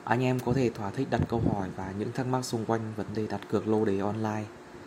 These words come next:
Những chuyên gia tư vấn cũng hoạt động hai mươi tư trên bảy, bất kể anh em cần có, đều có chuyên gia lô đề. Điều thứ hai có thể kể đến là rất nhiều bài viết phân tích về giải mã giấc mơ và nhiều thể loại lô đề tại lô đề top một chấm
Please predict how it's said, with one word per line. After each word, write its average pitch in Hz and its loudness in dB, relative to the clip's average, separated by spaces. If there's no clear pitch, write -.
Những 117 4
chuyên 120 4
gia 117 0
tư 117 2
vấn 101 0
cũng 120 6
hoạt 117 2
động 107 4
hai 113 -2
mươi - -4
tư 120 8
trên 120 0
bảy, 98 2
bất 117 0
kể 110 2
anh 104 -4
em 110 -4
cần 101 -2
có, 92 -2
đều 104 2
có 90 0
chuyên 107 -2
gia 107 -2
lô 107 4
đề. 95 2
Điều 110 4
thứ 113 4
hai 123 2
có 110 2
thể 113 2
kể 101 0
đến 95 0
là 113 0
rất 123 -2
nhiều 117 2
bài 101 2
viết 127 4
phân 117 0
tích 123 0
về 101 2
giải 92 -2
mã 95 -2
giấc 123 2
mơ 117 4
và 98 -2
nhiều 101 0
thể 95 -2
loại 95 2
lô 107 2
đề 98 2
tại 98 -4
lô 107 2
đề 98 2
top 113 2
một 104 0
chấm 92 -6